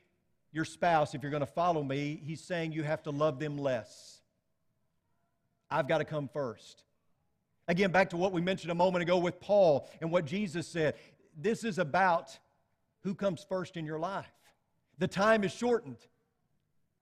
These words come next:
Remember where your devotion lies first and foremost. Doesn't mean you can't be devoted to your spouse. In fact, you should be. But that devotion is a byproduct of your devotion to God. That comes first, right?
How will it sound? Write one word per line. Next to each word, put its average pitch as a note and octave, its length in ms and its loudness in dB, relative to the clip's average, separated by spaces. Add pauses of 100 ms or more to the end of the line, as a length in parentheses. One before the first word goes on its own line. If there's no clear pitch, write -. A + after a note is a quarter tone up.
(1000)
Remember E3+ 340 -2
where D#3+ 180 -2
your D#3 120 -4
devotion D3+ 440 -4
lies D3 320 -4
first C#3 300 -10
and B2+ 80 -8
foremost. D3+ 640 -14 (800)
Doesn't G3+ 260 0
mean A3 140 2
you G#3+ 80 0
can't G#3 200 -2
be G#3 80 -2
devoted G3+ 380 2
to A3+ 80 -10
your A#3 80 -6
spouse. F3+ 420 -2
In F3+ 60 -6
fact, G3+ 220 0
you G#3 80 -2
should B3 320 -6
be. D3 180 -2 (840)
But G3 120 -2
that A#3 180 2
devotion G3+ 540 0
is F#3 160 -4
a F3+ 60 2
byproduct G3+ 600 4
of F3+ 120 -4
your G3 100 -2
devotion G3+ 460 0
to F3+ 80 -2
God. D3+ 320 0 (400)
That F#3+ 260 2
comes F#3 260 -2
first, E3+ 400 -4
right? F#3 260 0